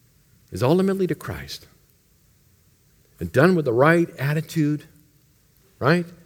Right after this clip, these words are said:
Served with integrity, br-, brings glory to Christ. Fifth principle, verse nine. Practice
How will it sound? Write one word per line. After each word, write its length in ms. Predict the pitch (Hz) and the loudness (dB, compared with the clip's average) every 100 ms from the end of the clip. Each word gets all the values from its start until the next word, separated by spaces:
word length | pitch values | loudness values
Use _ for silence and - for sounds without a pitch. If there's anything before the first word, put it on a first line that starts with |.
| - | -12
Served 480 | - 151 185 180 160 | 2 6 6 6 2
with 160 | 143 | -2
integrity, 880 | 131 113 165 160 151 151 160 160 147 - _ _ _ _ _ _ _ _ _ _ _ _ _ _ _ _ _ _ | -4 -2 -4 -2 -2 0 0 0 -4 -12 _ _ _ _ _ _ _ _ _ _ _ _ _ _ _ _ _ _
br-, 100 | 98 95 - _ _ _ - | -8 -8 -10 _ _ _ -12
brings 320 | 98 120 98 | -4 -2 -2
glory 280 | 113 - 92 | -6 -6 -6
to 40 | |
Christ. 420 | - - - - _ _ _ _ _ _ _ _ _ _ _ _ _ _ _ _ _ _ _ _ _ _ _ _ _ _ _ _ _ _ _ _ _ _ _ _ _ _ _ _ _ _ _ _ _ - - | -6 -12 -18 -20 _ _ _ _ _ _ _ _ _ _ _ _ _ _ _ _ _ _ _ _ _ _ _ _ _ _ _ _ _ _ _ _ _ _ _ _ _ _ _ _ _ _ _ _ _ -18 -18
Fifth 440 | - 117 - - - | -4 -2 -2 -6 -12
principle, 420 | 95 - 90 - - _ _ _ _ _ _ _ _ - | -12 -10 -16 -20 -20 _ _ _ _ _ _ _ _ -8
verse 240 | 104 - | -6 -4
nine. 280 | 92 120 - - _ _ _ _ _ _ _ _ _ _ _ _ _ _ _ _ _ _ _ - _ _ _ _ _ _ _ _ _ _ _ _ _ | -6 -8 -14 -20 _ _ _ _ _ _ _ _ _ _ _ _ _ _ _ _ _ _ _ -20 _ _ _ _ _ _ _ _ _ _ _ _ _
Practice 680 | - 175 - 202 175 - | 4 4 4 4 4 2